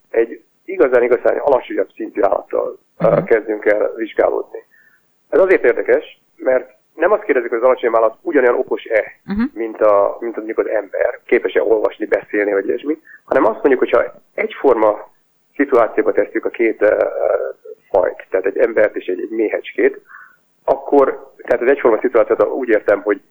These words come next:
Speaker 1: nincs elő-, előzetes tudásuk arról, hogy, hogy mi következik, csak alapvető, ö, jó kvantifikált információ érkezik, mondjuk, ö, látás, látóinformáció érkezik a, az érzékelő, a szemükbe, akkor ugyanolyan módon nyúlnak-e hozzá az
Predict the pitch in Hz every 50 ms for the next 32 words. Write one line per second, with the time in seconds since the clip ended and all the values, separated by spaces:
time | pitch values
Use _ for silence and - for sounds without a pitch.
0 | _ _ _ 143 147 - - 135 131 127 120 - 135 131 131 123 117 113 - 101
1 | - - 123 107 101 95 - 104 - - 110 104 98 104 104 92 101 95 - -
2 | 113 110 120 135 - - 117 107 104 - - 104 95 104 101 95 - _ _ _
3 | - - 131 123 - 135 120 104 - 107 - - 107 104 104 101 - _ _ _
4 | _ _ _ - 117 107 117 127 127 120 - 117 110 104 - 113 - - 98 -
5 | 98 98 92 110 107 - - 104 104 98 98 98 - - 101 101 98 98 - 95
6 | 90 95 - 98 95 92 - - - 131 135 117 110 107 104 - - 123 120 110
7 | 110 110 - 104 98 - - - - 113 113 113 110 - 104 98 95 - 98 98
8 | 95 95 - 107 104 - 98 - 101 - - 98 95 95 95 - - _ - 117
9 | - - - 127 131 123 127 127 127 - 120 117 113 113 - - - - _ -
10 | - - - 127 135 139 139 127 123 123 - - _ _ _ _ _ _ _ _
11 | _ _ _ _ _ - 160 - - - 156 151 147 143 - - - - _ _
12 | _ - 247 233 214 170 143 135 139 139 139 131 127 120 127 135 131 123 117 -
13 | 120 110 120 120 113 117 110 104